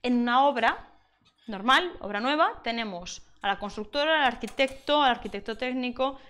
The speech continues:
si alguien nos ha calculado la estructura, al estructurista, si alguien nos ha calculado la instalación, al de instalaciones, y ya al ayuntamiento, y al propietario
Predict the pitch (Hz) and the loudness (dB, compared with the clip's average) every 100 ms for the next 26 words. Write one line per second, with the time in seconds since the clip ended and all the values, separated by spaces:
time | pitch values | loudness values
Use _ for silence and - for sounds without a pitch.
0 | - - - 226 220 220 220 214 202 214 | -20 -12 -4 -2 -2 -8 -6 -6 -4 -4
1 | 202 226 214 254 208 175 - 190 - 208 | -4 -6 -8 0 2 0 -4 -12 -10 -10
2 | 240 262 269 294 247 214 208 226 220 214 | -4 -4 -2 -6 -6 -6 -6 -8 -8 -2
3 | 220 214 214 214 214 240 202 - - _ | 0 0 0 -6 -4 -4 -6 -18 -20 _
4 | 214 311 - 220 220 294 311 415 - - | 0 0 0 -2 0 0 0 -2 -8 -20
5 | _ _ _ _ _ _ _ - 285 254 | _ _ _ _ _ _ _ -2 4 4
6 | 208 202 196 202 254 233 170 - _ _ | 4 -2 -6 -6 -4 -6 -12 -18 _ _
7 | _ _ _ _ - 226 214 190 190 190 | _ _ _ _ -4 -4 -4 -8 -10 -4
8 | 220 180 | -4 -4